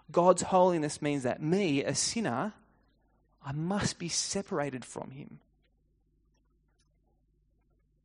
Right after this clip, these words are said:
Which is quite an unsettling answer, isn't it? It, it maybe even sounds too judgy, too restrictive. Come on, God, just chill out for a little bit, won't you?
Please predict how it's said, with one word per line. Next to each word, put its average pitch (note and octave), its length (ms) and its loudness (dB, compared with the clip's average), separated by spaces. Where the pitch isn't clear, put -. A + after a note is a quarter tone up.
Which B3+ 160 -4
is - 80 -2
quite G4+ 340 0
an F#3+ 160 -6
unsettling D#3 680 -6
answer, E3 340 -8
isn't - 240 -8
it? - 140 -16
It, - 140 -6
it A3 260 -6
maybe D#4 200 2
even B3+ 260 0
sounds A3+ 440 -4
too A#3 220 -4
judgy, D#3+ 720 -4
too A3 500 0
restrictive. G3 840 0
Come C#4+ 180 -2
on, E3 140 0
God, E3 240 -6
just - 180 -6
chill G3+ 180 -10
out D#3 200 -10
for - 80 -8
a D#3 40 -4
little D3 120 -6
bit, D3+ 160 -6
won't G#3 240 -8
you? D4 160 -10